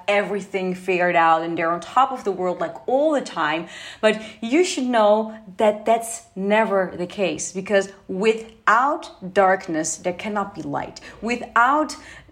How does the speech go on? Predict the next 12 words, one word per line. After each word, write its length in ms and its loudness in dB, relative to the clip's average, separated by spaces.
night, 580 2
there 100 4
cannot 600 -6
be 80 -12
day, 380 -8
you 60 -4
know? 260 4
So 540 2
everybody 920 0
has 640 0
those 260 0
contrasts. 880 -8